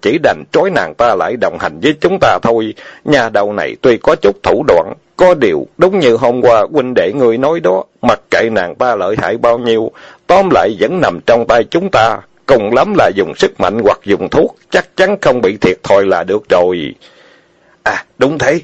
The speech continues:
đúng thế." Lão Hồ hưởng ứng tiếp lời. "Còn điểm quan trọng nhất, Mạc tướng và Cao huynh đệ cảm thấy địa vị của Ngọc già trong người độc quyết tuyệt đối không thấp. Mang nàng ta theo bên người, tới lúc quan trọng nói không chừng còn có thể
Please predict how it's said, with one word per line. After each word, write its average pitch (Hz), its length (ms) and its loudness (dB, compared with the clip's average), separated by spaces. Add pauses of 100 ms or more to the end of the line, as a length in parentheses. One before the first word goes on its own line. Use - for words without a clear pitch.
(120)
đúng 160 200 0
thế." 147 280 -2 (360)
Lão 98 260 -2
Hồ 113 300 -2
hưởng 95 220 -2
ứng 135 220 0
tiếp 139 220 0
lời. 90 320 0 (680)
"Còn 110 240 2
điểm 113 220 -4
quan 113 260 2
trọng 101 220 -2
nhất, 170 260 -4
Mạc 101 260 -4
tướng 175 240 0
và 85 220 0
Cao 110 180 0
huynh 110 220 -2
đệ 87 240 0
cảm 120 220 -2
thấy 147 260 -2 (200)
địa 107 200 0
vị 98 280 -2
của 117 140 2
Ngọc 104 260 -2
già 90 300 0
trong 120 180 0
người 85 160 0
độc 82 260 -2
quyết 190 300 0
tuyệt 92 220 0
đối 190 240 2
không 104 220 -2
thấp. 175 180 0 (480)
Mang 127 300 0
nàng 87 200 -4
ta 123 200 2
theo 120 220 -2
bên 117 240 0
người, 95 360 0
tới 190 160 4
lúc 185 300 0
quan 117 280 2
trọng 92 280 -2
nói 190 220 2
không 113 240 0
chừng 85 240 0
còn 82 240 0
có 180 140 2
thể 123 200 0